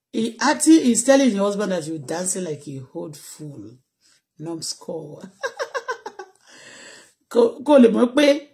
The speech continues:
even king and queen, I mean, the lion don't bow for many people.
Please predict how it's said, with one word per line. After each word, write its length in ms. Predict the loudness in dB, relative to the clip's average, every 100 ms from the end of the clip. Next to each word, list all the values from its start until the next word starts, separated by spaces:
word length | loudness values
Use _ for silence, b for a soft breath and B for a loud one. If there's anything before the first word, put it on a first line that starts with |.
| _ _
even 380 | 6 8 8 6
king 440 | 4 2 2 -2 -10 -20 _ _ _ _ _ _ _ _ _ _ _
and 300 | -2 -2 -4
queen, 500 | -2 -2 -2 -8 -10 0
I 100 | 6
mean, 340 | 6 6 -8 _ _ _ _ -8
the 360 | -4 -2 -2
lion 680 | 0 4 6 6 6 4 0 _ _ _ -20 -20 _ _ _ _
don't 260 | 2 4 4
bow 220 | 0 0
for 440 | -2 -2 -2 -2 -4
many 560 | -8 -10 -4 -2 -2
people. 680 | -6 -12 -12 -12 -12 -14